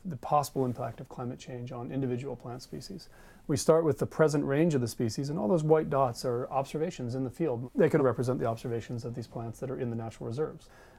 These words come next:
We model that in relation to climate and then project that model forward under various scenarios of increasingly severe climate change, because of course we don't know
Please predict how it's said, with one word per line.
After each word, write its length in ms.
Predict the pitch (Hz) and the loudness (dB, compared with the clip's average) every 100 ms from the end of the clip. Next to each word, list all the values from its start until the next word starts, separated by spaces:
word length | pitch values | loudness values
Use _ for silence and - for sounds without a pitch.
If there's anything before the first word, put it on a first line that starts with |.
| - - | -18 0
We 140 | 240 | 4
model 340 | 151 147 190 185 | 8 8 8 6
that 120 | 143 | 4
in 60 | 147 | 4
relation 340 | 139 139 143 | 4 4 4
to 60 | 135 | -2
climate 400 | - 165 160 165 | 2 2 4 2
and 120 | 135 | 2
then 100 | 139 | 2
project 500 | - 135 131 156 - | 0 2 4 2 2
that 160 | 135 139 | 0 2
model 240 | 127 127 | 2 2
forward 580 | 117 - 151 139 120 139 | 2 4 6 6 4 0
under 400 | 151 127 123 135 202 | -2 0 0 -2 -2
various 420 | 143 139 135 123 | 2 4 4 0
scenarios 640 | - 123 127 123 117 113 | -4 -2 -2 -2 -2 -4
of 140 | 120 151 | -8 -6
increasingly 640 | 147 110 175 165 135 123 | -8 -4 -2 -2 -4 -6
severe 300 | - 127 120 | -6 -6 -8
climate 320 | - 135 147 | -8 -12 -14
change, 300 | - 160 165 - | -14 -16 -16 -14
because 240 | 160 123 | -10 -10
of 80 | 143 | -10
course 240 | - 117 | -10 -2
we 80 | 131 | 2
don't 160 | 143 175 | 2 2
know 380 | 147 123 117 | -2 -2 -6